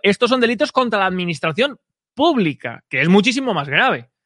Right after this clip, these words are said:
porque es el, es que es el fundamento por el cual yo estoy diciendo, al final, un representante político puede tener una valoración o una manifestación desacertada, o puede decir esto, puede decir lo otro. Desde luego, yo no estoy diciendo que no sea reprobable.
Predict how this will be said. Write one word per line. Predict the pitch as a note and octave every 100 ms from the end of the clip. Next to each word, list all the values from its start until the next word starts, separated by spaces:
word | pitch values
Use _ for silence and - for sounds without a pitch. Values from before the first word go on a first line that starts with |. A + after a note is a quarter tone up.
| _ _
porque | E3 D#3 D#3+ D#3 - -
es | D3+ D3+ D#3
el, | F#3 -
es | D3+
que | F#3
es |
el | G3+
fundamento | G#3 G#3+ G3+ G#3+ A#3+
por | B3 B3
el | F3+
cual | G3+
yo | A3+
estoy | A#3+
diciendo, | E3+ G3 A#3+ D3+
al | D#3+
final, | D3+ G3+ C4+ D4 _ _
un | B3+ B3 A#3+ A#3 G#3+
representante | G#3+ G3 F3 F3 F3+ E3+
político | D3 C#3 C3 C#3+ E3 G3+ _ _ _ _ _
puede | B2+ B2+ C#3+
tener | C3+ C3+ D3+ F#3+
una | D3+ C3+ C3+ C#3
valoración | C#3 C3+ B2+ A#2+ E3+ G#3+
o | F3+
una | D3+
manifestación | D#3 D#3 D3+ D3+ D3 C3+ F#3
desacertada, | F3+ D#3+ C3+ A#2+ B2 G3 G#3+ G3+ G#3
o | F#3
puede | C#3 D3 D3+
decir | C#3+ B2 C#3
esto, | G3 F3+
puede | D#3+ E3
decir | E3
lo | F3
otro. | G3 G3+
Desde | D#3 C3
luego, | C#3+ F3+
yo | F#3
no | G3
estoy | G3 F#3+
diciendo | F3+ F#3+
que | E3
no | D#3+
sea | E3+
reprobable. | E3 C#3 C3+ F3 D3+ B2